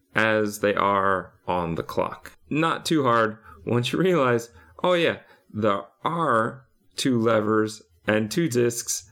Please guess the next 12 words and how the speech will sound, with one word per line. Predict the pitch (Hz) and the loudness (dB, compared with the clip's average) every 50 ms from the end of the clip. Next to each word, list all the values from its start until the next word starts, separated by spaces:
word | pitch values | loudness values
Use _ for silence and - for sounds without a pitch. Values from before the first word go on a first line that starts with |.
| - - | -18 -10
not | - 107 117 107 104 - - | -4 -2 -2 -2 -2 -2 -2
just | - 120 123 127 - | 0 0 0 0 -2
one. | 156 160 185 196 190 160 131 131 - | -4 -2 0 0 0 0 -2 -2 -4
<laughs> | 123 113 - - 165 165 156 135 147 160 123 139 147 - - 123 127 127 - - 147 - - - 156 - - - | -4 -4 -2 0 0 0 2 2 0 0 0 0 0 0 0 -2 -4 -4 -2 -4 -4 -4 -6 -12 -12 -12 -8 -2
And | - 143 147 151 | 0 0 2 2
the, | 156 156 - - - - - - - _ _ - - - _ _ _ _ _ _ _ _ _ _ _ - | 2 0 -2 -4 -12 -16 -16 -18 -20 _ _ -20 -20 -20 _ _ _ _ _ _ _ _ _ _ _ -2
the | 110 110 | 0 0
levers | 110 113 117 120 123 131 120 120 | 2 4 2 2 2 2 2 2
over | 131 123 113 113 107 | 0 2 2 0 2
by | 104 104 101 | 2 2 2
the | 95 101 98 | 2 -2 -4
clockwork | - - 156 175 180 180 - 113 113 113 104 - | -2 -2 -2 -2 -2 -2 0 0 0 0 -2 -4